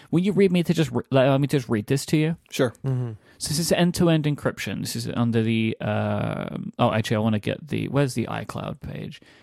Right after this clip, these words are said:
Speaker 1: Sorry, I mean, I wanna get, I wanna make sure I get the right one. Because of the, yeah, okay, yeah. Encrypted data, this is under iCloud.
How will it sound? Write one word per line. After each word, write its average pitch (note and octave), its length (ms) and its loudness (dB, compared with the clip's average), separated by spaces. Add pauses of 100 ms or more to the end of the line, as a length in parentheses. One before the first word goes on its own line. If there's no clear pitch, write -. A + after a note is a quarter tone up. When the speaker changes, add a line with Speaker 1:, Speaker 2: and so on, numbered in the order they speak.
(240)
Speaker 1:
Sorry, A2 440 -2
I A#2 80 2
mean, C3 220 4
I A#2+ 60 4
wanna A#2+ 180 4
get, A#2+ 240 0
I A#2+ 60 2
wanna C3+ 180 4
make C#3 120 -2
sure B2 160 0
I A2+ 60 2
get G#2+ 140 -2
the G#2+ 100 -2
right G2+ 220 0
one. G2 400 -2 (380)
Because G#2 240 -4
of G2+ 100 -6
the, G#2+ 140 -8
yeah, G#2+ 160 2
okay, G2 200 -6
yeah. G2 260 0
Encrypted F3+ 520 0
data, B2+ 340 2
this - 200 -6
is G#2+ 140 -2
under G#2+ 300 2
iCloud. G#2 380 -4